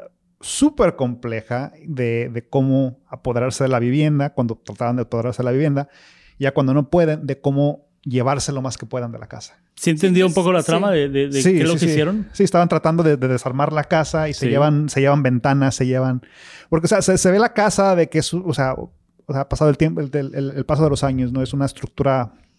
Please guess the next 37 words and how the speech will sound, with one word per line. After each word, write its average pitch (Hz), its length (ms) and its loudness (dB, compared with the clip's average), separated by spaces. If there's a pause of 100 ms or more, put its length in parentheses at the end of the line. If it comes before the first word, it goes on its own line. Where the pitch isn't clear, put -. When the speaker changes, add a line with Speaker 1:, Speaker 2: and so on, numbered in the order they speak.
(680)
Speaker 1:
o 139 80 -10
sea, 143 140 0
es 127 100 -6
una 233 160 6
casa 240 240 0
digna, 214 300 0
¿no? 131 100 -2
O 156 40 -6
sea, - 100 -4
Speaker 3:
Sí. - 60 0
Speaker 1:
es - 20 -2
una 156 120 0
casa 160 300 0
bien 151 320 2
para, 123 340 2
para, 117 280 -2
para 117 140 -2
vivir. 165 240 0 (640)
Y 135 80 -8
como 127 280 -4
cuando 127 160 0
se 131 80 -4
las 120 100 -4
quitan, 170 300 0
se 143 40 -4
las 127 120 -4
quitan, 151 220 -2
les 127 100 0
dejan, 147 260 -2
en, 135 240 -6 (160)
o 139 80 -8
sea, 135 180 -6 (280)
eh, 135 320 -8
el, 143 180 -12
el 143 100 -6
puro 160 200 0
cascarón. 120 680 -4